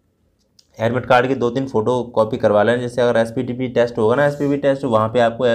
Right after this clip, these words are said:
ये लगेगा, ठीक है। मैं अभी से आपको सब कुछ बता रहा हूँ,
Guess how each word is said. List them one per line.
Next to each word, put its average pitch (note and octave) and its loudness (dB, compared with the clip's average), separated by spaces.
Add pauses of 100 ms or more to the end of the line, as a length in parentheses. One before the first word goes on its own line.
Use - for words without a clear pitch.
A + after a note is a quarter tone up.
(280)
ये A2+ 0
लगेगा, F#2+ 0
ठीक C3+ -6
है। C3 -2 (420)
मैं G#2 0
अभी A2 0
से C3 0
आपको B2+ 0
सब C3+ -10
कुछ B2 -8
बता G2 0
रहा F2 -2
हूँ, F2 -10